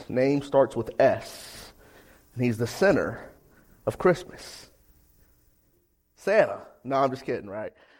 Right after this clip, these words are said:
Although I'm sure some probably would enjoy a sermon on Santa. This morning we're gonna be looking at Simeon. Raise your hand if you are familiar with Simeon, if you ever heard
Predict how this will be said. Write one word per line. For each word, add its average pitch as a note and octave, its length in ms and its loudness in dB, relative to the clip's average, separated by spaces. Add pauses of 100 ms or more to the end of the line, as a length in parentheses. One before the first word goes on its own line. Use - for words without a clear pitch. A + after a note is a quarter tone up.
(120)
Although F3 420 6
I'm F3 120 -2
sure F3+ 220 -2
some D#3+ 240 -4
probably D3 320 0
would C3+ 180 0
enjoy B2 480 2
a A2+ 260 2 (140)
sermon B2+ 340 0
on A#2 160 -4
Santa. A#2+ 520 0 (320)
This D3 180 -2
morning F3 360 4
we're F3+ 180 2
gonna F3+ 160 0
be D#3+ 100 -2
looking D#3 560 2
at C3 460 -2 (240)
Simeon. C3 640 0 (1200)
Raise A3+ 220 6
your G#3 160 4
hand D#3+ 300 2
if C#3 100 -2
you D3+ 140 2
are D3 100 6
familiar C3 640 0
with A#2+ 200 -4
Simeon, A2+ 440 0
if B2+ 100 -8
you C#3+ 80 6
ever B2+ 160 4
heard A#2+ 400 2